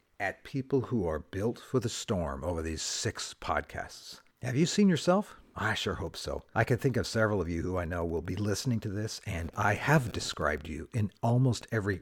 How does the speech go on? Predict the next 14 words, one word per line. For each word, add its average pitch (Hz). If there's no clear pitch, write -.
uh, 98
category 107
in 87
every 92
way. 80
Some 123
of 107
you 110
are 95
truly 85
built 87
for -
the -
storm. -